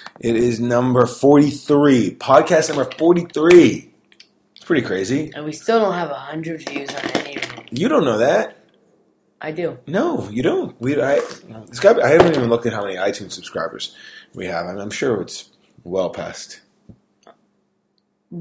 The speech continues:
Speaker 2: Billions.
Speaker 1: <laughs> That's right. Our billions and billions of subscribers mean only one thing.
Speaker 2: So is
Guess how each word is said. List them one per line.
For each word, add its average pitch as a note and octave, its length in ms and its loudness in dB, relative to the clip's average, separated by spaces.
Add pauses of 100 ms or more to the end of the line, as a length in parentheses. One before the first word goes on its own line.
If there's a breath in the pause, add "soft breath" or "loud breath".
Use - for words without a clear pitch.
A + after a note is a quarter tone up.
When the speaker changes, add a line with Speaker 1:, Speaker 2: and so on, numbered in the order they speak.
(360)
Speaker 2:
Billions. G3+ 1120 2
Speaker 1:
<laughs> - 0 - (2500 loud breath)
That's C#3+ 240 8
right. D3 220 10
Our C3+ 160 4
billions D#3 520 6
and C#3+ 120 0
billions D3 360 4
of C#3 100 -4
subscribers C3 680 4
mean B2+ 420 0
only B2 340 0
one C#3 380 2
thing. C3+ 460 2
Speaker 2:
So - 80 -20
is - 60 -20